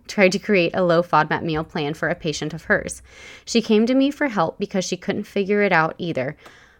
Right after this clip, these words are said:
We agreed that it is a poor diet program to follow.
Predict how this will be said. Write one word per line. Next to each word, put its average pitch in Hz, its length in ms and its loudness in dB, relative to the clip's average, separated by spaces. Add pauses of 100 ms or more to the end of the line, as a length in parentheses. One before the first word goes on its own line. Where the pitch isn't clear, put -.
(120)
We 190 200 4
agreed 170 500 0 (180)
that 185 100 2
it 175 60 4
is 170 140 0
a 143 100 -2
poor 202 560 0 (100)
diet 165 380 0 (100)
program 143 580 -2
to - 140 -8
follow. 120 380 -6